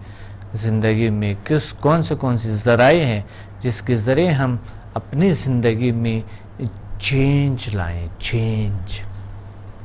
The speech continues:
तब्दीलियां लाएं खूब मुस्बत से और हलाल रोज़ी पे सोचे, हलाल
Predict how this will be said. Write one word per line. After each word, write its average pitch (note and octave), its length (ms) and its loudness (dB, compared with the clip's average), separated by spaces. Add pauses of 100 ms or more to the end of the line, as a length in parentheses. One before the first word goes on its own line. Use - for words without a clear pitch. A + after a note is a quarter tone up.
(840)
तब्दीलियां D3+ 760 4
लाएं G#2+ 500 2
खूब G#2 280 -4
मुस्बत A2+ 480 0
से G2 280 2
और D#3+ 380 6
हलाल A#2+ 580 4
रोज़ी A2+ 440 0
पे G#2 260 0
सोचे, - 640 -4
हलाल G#2+ 400 4